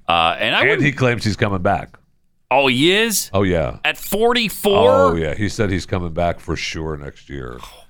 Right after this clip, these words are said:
Speaker 1: wow.
Speaker 2: And he,
Speaker 1: Wow.
Speaker 2: he made, he made comments toward,
Speaker 1: And why
Speaker 2: like,
Speaker 1: not?
Speaker 2: that might not be the end of it either.
Speaker 1: <laughs> Can you, he'll be playing till he's fifty years old or more. Uh, it's, it's pretty incredible.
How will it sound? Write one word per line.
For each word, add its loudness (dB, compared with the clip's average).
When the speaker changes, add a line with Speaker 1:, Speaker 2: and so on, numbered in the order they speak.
Speaker 1:
wow. -20
Speaker 2:
And 2
he, 0
Speaker 1:
Wow. 2
Speaker 2:
he 2
made, 0
he 4
made 0
comments 0
toward, 0
Speaker 1:
And -2
why 2
Speaker 2:
like, 4
Speaker 1:
not? 0
Speaker 2:
that 2
might 0
not 2
be 4
the 0
end 0
of 0
it 0
either. 0
Speaker 1:
<laughs> -6
Can -2
you, 0
he'll -2
be -2
playing 0
till -2
he's -6
fifty -6
years -6
old -4
or 4
more. -4
Uh, -2
it's, -8
it's -8
pretty -4
incredible. -6